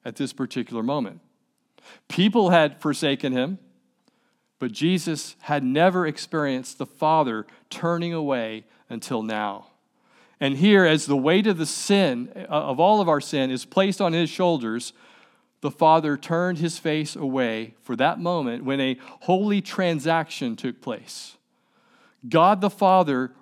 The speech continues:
regarded God the Son as if he were the sinner. As Paul would later write in Second Corinthians five twenty-one, "God made him who knew no sin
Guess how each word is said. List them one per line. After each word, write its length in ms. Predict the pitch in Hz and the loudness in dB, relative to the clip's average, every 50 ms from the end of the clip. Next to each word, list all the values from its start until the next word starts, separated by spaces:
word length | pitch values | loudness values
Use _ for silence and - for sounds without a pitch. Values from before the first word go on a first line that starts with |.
| _ | _
regarded 640 | - 135 135 120 - 165 170 175 185 180 175 156 123 | -2 -2 -2 0 0 0 2 2 2 2 0 -2 0
God 280 | 110 151 160 180 185 170 | 0 2 2 2 2 0
the 80 | 175 | -2
Son 560 | 170 - - 202 190 170 156 139 135 139 139 - - - _ - | -4 -2 0 0 2 2 2 2 0 -2 -6 -8 -12 -20 _ -4
as 280 | 180 165 165 147 135 | 0 0 0 2 2
if 180 | 160 156 156 - | 0 0 -2 -4
he 500 | - 190 190 180 151 131 127 123 123 - _ _ _ _ | -4 -2 0 2 2 2 0 -2 -4 -8 _ _ _ _
were 160 | - 127 123 | -6 -6 -6
the 100 | 113 120 | -6 -6
sinner. 380 | 117 - - 127 107 95 95 95 _ _ _ _ _ _ _ _ _ _ _ _ _ _ _ _ _ _ _ _ _ _ _ _ - | -8 -6 -6 -6 -6 -6 -10 -16 _ _ _ _ _ _ _ _ _ _ _ _ _ _ _ _ _ _ _ _ _ _ _ _ -4
As 160 | 139 143 143 | -4 -4 -4
Paul 400 | - - - 190 185 180 180 170 | -4 -4 2 4 6 6 6 4
would 120 | 147 156 143 | 2 0 0
later 300 | 143 143 151 147 147 139 | 0 0 2 2 0 2
write 400 | 135 151 160 156 131 120 - - | 2 4 4 4 2 0 -4 -4
in 140 | 135 127 120 | -6 -4 -4
Second 340 | - - 143 139 160 143 | 0 0 0 0 0 -6
Corinthians 520 | - - 139 139 143 - 160 143 139 127 - | -4 -2 -2 -2 -2 0 -2 -2 -2 -2 -4
five 360 | - - 147 135 143 147 143 | -2 0 2 4 4 2 0
twenty-one, 580 | - - 160 156 156 151 160 175 160 123 107 - _ _ _ _ _ - - - - _ - 113 | -2 -8 -6 -4 -4 -2 -2 -2 -2 -2 -4 -6 _ _ _ _ _ -20 -20 -20 -20 _ -12 -2
"God 300 | 107 156 156 156 160 151 | 2 4 6 6 6 4
made 300 | 143 151 160 156 151 131 | 2 0 0 0 0 0
him 400 | 123 135 151 151 165 175 180 160 | 0 0 0 2 2 0 0 -2
who 180 | 135 151 139 131 | -2 0 0 2
knew 220 | 135 151 160 165 | 2 2 2 2
no 200 | 160 160 156 151 | 2 2 0 0
sin 460 | 143 - - 139 120 107 104 101 - | -2 -2 -2 -2 -2 -2 -4 -8 -12